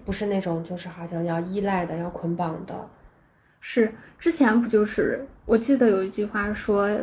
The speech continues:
Speaker 2: 标准都是给没有出现的人定的嘛。
Speaker 1: 嗯。
Speaker 2: 所以我当时看到你那个问题，我就在想，啊，我理想中的异性到底怎样的？我好像真的没有去做过这个设想。我一般都是在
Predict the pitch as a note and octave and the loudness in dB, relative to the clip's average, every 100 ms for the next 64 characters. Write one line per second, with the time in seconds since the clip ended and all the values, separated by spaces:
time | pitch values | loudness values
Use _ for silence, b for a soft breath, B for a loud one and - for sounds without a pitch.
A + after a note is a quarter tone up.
0 | - - A#3+ B3 G#3+ G#3 G#3+ - A3+ A3 | 0 4 6 6 4 2 0 2 2 4
1 | G3 G#3+ C4 C4+ B3 D4+ C#4 D4 A#3+ G#3 | 4 8 10 10 8 6 8 8 8 6
2 | F#3+ G3 - B3 G3+ F#3 G#3+ A#3 - A#3 | 4 4 6 6 4 -2 -4 -6 -6 -4
3 | A3+ G#3 D4+ D#4+ C4 A3+ B D4 A3 A3+ | -2 6 10 10 8 6 B 0 4 8
4 | C#4+ D#4 C#4+ D#4+ D#4 A#3+ G#3+ C4 B3+ C4+ | 8 8 8 8 8 8 8 8 8 8
5 | B3+ A#3 A#3+ A#3+ C#4 D4 C#4+ A#3+ A#3 B | 8 6 6 6 6 6 4 0 0 B
6 | B B D#4 D4 B3 D4 D#4+ A#3+ D4 D4+ | B B 8 8 10 8 8 8 10 10
7 | E4 D#4+ - D#4+ C4+ E4+ C#4 C4 G3+ A3+ | 10 6 6 6 6 6 6 6 2 2
8 | A3 G3+ A#3+ A3+ A#3 C#4 C4+ A3 A#3 A3+ | 4 4 6 6 6 6 6 6 6 4
9 | - A3 - C4 G3+ F#3 G3 G3 - G3+ | 0 -2 6 6 6 2 0 -2 -4 -4
10 | F#3 G3+ G3 G#3 B3 C4 C4+ C#4+ - A#3+ | -4 -6 2 4 8 8 8 6 4 2
11 | B3+ A#3+ | 4 2